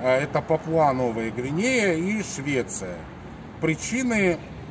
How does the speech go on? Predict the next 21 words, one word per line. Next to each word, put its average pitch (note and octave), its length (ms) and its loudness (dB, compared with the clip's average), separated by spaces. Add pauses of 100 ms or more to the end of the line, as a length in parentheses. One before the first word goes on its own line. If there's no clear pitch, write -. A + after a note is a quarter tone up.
собственные, F3 920 0 (100)
а, C3 280 2
не, D3 400 0
не, D#3 680 2 (460)
немало F3 500 6
пуда D3 520 2
соли B2+ 380 8
съел F#3+ 460 6
на F#3+ 240 2
этих F#3 320 4
двух F#3 200 -4
странах, G3 460 -2 (380)
поэтому D#3+ 340 2
отправляться D#3 580 2
туда C3+ 220 0
не C3 120 -2
будет. A2 260 -8
Во D#3+ 100 4
все F#3+ 200 2
остальные F#3 440 0
страны, F3+ 480 0